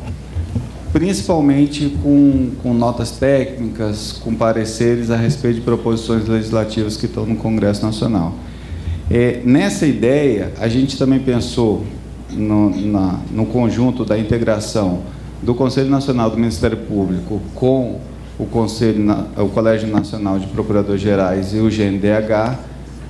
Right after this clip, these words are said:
é, oficiamos também ao doutor Rochadel para que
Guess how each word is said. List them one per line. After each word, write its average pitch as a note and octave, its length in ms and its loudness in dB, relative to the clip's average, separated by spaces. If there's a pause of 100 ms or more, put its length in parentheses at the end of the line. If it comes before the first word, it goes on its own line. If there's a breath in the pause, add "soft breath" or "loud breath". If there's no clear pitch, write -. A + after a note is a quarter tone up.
(180)
é, G#2+ 500 2
oficiamos B2+ 460 0
também A#2+ 220 2
ao A2+ 60 2
doutor A2 380 0
Rochadel A#2 640 2
para C3 160 0
que - 460 0